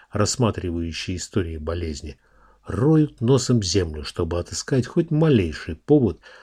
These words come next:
самую незначительную зацепочку, придравшись к которой можно счесть историю дефектной,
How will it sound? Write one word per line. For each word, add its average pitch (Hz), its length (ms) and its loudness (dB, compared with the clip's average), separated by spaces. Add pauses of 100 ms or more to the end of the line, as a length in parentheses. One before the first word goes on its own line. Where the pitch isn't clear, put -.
самую 175 500 2
незначительную 151 800 0
зацепочку, 85 840 -2
придравшись 95 720 -4
к - 60 -20
которой 139 460 2
можно 87 360 -4
счесть - 520 -4
историю 131 580 0
дефектной, 80 840 -4